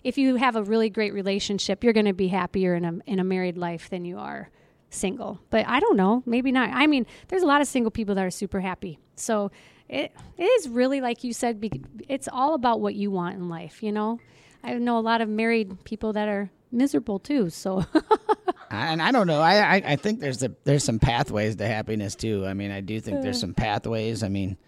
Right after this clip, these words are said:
Speaker 2: obviously, I, I talk about three things with my clients a lot. I mean, it, and maybe it's pretty generic, but I think that, you know, feeling good about yourself is a big one all the time. I talk
Speaker 1: Mm-hmm.
Speaker 2: about it with my clients all the time, feeling good.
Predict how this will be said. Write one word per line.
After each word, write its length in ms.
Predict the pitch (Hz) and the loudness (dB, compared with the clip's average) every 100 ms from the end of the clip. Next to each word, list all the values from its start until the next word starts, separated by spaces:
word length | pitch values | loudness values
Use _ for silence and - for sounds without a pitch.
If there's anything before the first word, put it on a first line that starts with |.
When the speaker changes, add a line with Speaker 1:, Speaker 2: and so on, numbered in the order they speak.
| _ _ _ | _ _ _
Speaker 2:
obviously, 720 | - 120 117 107 - 110 110 - _ _ _ _ - | -4 -2 -2 -4 -2 -2 -4 -8 _ _ _ _ -10
I, 220 | 110 101 - | -8 -8 -10
I 80 | 107 | -10
talk 280 | 110 101 98 | -4 -4 -4
about 280 | 92 98 - | -4 -6 -4
three 180 | 123 | -4
things 240 | 101 127 107 | -2 -2 -2
with 120 | 87 | -4
my 180 | 110 113 | -4 -6
clients 380 | 113 113 120 117 | -4 -4 -4 -2
a 40 | |
lot. 260 | 117 131 - - _ _ - - - | -4 -4 -8 -18 _ _ -20 -16 -10
I 80 | |
mean, 180 | 101 101 | -6 -6
it, 100 | 110 - _ | -6 -10 _
and 340 | 120 131 123 123 - | -8 -4 -4 -4 -6
maybe 300 | 139 143 143 | -4 0 0
it's 220 | 139 127 - - | -2 -6 -14 -14
pretty 400 | - 160 147 120 - | -2 2 4 2 -2
generic, 560 | 131 143 135 139 143 143 | -6 0 0 2 0 -2
but 120 | 139 123 | -4 -2
I 160 | 135 | -2
think 260 | 131 139 123 | -2 -4 -4
that, 180 | 127 - - | -8 -8 -6
you 100 | 127 | -4
know, 120 | 127 | -2
feeling 380 | 127 - 165 151 | -2 2 4 6
good 140 | 147 147 | 4 2
about 220 | 143 139 | 0 0
yourself 320 | 143 156 135 | -2 -2 -2
is 100 | 123 | -4
a 40 | 131 | -2
big 200 | 139 139 | -2 0
one 140 | 135 | 0
all 100 | 135 | 0
the 100 | 131 | -2
time. 460 | 139 147 147 147 - _ - | 0 0 2 0 -2 _ -4
I 120 | 226 | -2
talk 140 | 180 127 | 0 0
Speaker 1:
Mm-hmm. 80 | 120 | 0
Speaker 2:
about 200 | 120 123 | 0 0
it 40 | |
with 100 | 120 | 0
my 120 | 117 | 0
clients 340 | 113 127 120 113 | 0 -2 -2 -2
all 140 | 113 | -4
the 60 | 107 | -2
time, 220 | 127 120 | -4 -2
feeling 320 | 143 147 143 | 0 2 0
good. 400 | 143 147 143 135 | -2 -2 -2 -4